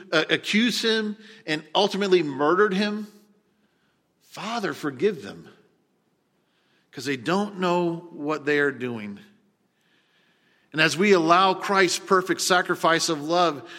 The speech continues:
to overflow to us, to allow us to have that right relationship with Christ and with God,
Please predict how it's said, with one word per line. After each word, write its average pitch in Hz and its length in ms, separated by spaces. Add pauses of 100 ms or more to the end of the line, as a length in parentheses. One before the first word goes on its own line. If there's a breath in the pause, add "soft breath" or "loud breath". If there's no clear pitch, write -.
(160 loud breath)
to 190 120
overflow 175 640
to 165 160
us, 151 160
to 170 140
allow 170 300
us 165 120
to 180 80
have 160 240
that 160 140
right 165 200
relationship 160 680
with 139 160
Christ 170 400
and 151 80
with 135 160
God, 156 360